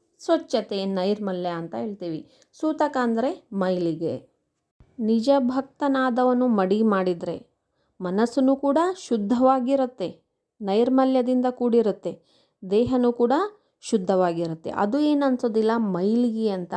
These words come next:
ಅನ್ಸೋದಿಲ್ಲ, ಸೂತಕ ಅಂತ ಅನ್ಸೋದಿಲ್ಲ. ಅದೇ ಡಾಂಬಿಕ ಭಕ್ತ. ಅಧರ್ಮ ಮಾರ್ಗದಲ್ಲಿ ನಡೆಯುವಂಥವ, ನೀತಿ ಮೌಲ್ಯಗಳ ಬೆಲೆಯನ್ನೇ ತಿಳಿಯದಂಥವ ಈ ಮಡಿ ಬಗ್ಗೆ ಮಾತಾಡಿದ್ರೆ, ಈ ಮಡಿ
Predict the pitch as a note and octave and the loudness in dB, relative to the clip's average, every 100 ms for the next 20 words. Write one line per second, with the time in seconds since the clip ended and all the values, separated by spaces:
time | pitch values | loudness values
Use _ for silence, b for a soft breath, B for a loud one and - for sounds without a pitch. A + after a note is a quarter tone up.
0 | F3+ E3+ E3 F3+ E3 E3 D#3+ D#3+ D#3+ - | -4 -4 -4 -4 -2 -2 -2 -4 -6 -4
1 | C#4 C#4+ C#4+ B3 G#3 F#3+ A3 F#3 F3 F#3+ | -4 -2 -4 -2 -4 -4 -2 -2 -4 -8
2 | E3 E3 D#3 D3 b b b b F3 F#3 | -6 -4 -6 -6 b b b b -4 2
3 | A#3+ F#3+ G#3+ A3+ F3 E3 F3 F#3 F#3 F#3 | 4 4 0 0 -2 -2 -2 -2 -4 -4
4 | E3+ D#3+ D#3 _ D#3 E3 E3 D#3+ - _ | -6 -6 -10 _ -6 -4 -4 -6 -10 _
5 | _ _ _ _ _ _ _ _ _ _ | _ _ _ _ _ _ _ _ _ _
6 | _ A#3+ C#4 A#3+ A#3+ B3+ C4+ D4 B3 G#3 | _ 4 4 4 0 0 2 2 2 -2
7 | G3+ F#3+ F3+ F#3 F#3+ G3+ F3+ E3+ F#3 F3+ | -2 -2 0 0 0 -2 -2 0 0 0
8 | F3 E3 D#3+ E3+ E3 E3+ F3 G3 G#3+ G#3+ | -2 -4 -4 -2 -2 -2 0 -2 -2 -4
9 | F3+ F3 F3 G#3 A#3 G#3+ F#3+ F#3 F3 E3 | -4 0 2 4 4 2 2 0 0 -2
10 | E3 F3+ G3+ A3+ C4 D#4+ - b b b | -2 0 0 0 0 0 -4 b b b
11 | _ G#3+ A3 C#4 D4+ G#3 F3 D#3+ - D3 | _ 2 4 4 0 0 -2 -4 -6 -6
12 | E3+ F3 C#4 b b b - G3+ F3+ F3+ | -6 -4 -6 b b b -2 0 2 2
13 | B3+ D4+ C4 A3+ G#3 G3 E3+ E3 E3 D#3+ | 4 4 2 0 0 0 -2 -4 -4 -4
14 | D#3 D#3+ E3+ D#3+ - E3+ F3 E3+ F#3 G#3+ | -6 -4 -2 -2 -4 -6 -2 0 2 2
15 | F#3+ G3 | 2 0